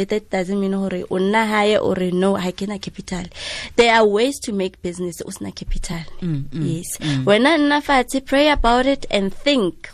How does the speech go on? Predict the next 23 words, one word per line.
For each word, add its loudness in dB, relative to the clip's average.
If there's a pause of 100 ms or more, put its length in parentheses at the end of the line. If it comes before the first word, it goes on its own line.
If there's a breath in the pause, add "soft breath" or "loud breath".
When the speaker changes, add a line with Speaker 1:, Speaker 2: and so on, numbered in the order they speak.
Speaker 1:
gore -2
o -2
ka -4
e 0
etsa -4
bjang -6
the -4
business -4
without -2 (140)
capital. -10 (180)
Speaker 2:
Mm, -6
mm-hmm. -6 (160)
Speaker 1:
Yes. -8 (720 loud breath)
Speaker 2:
Ra 6
leboga 2
thata -2
fela 2
tlhe, 0 (100)
eh, -2
Male-, 0 (100)
Malebo 0 (100)
Tina -2 (100)
Marothi. 0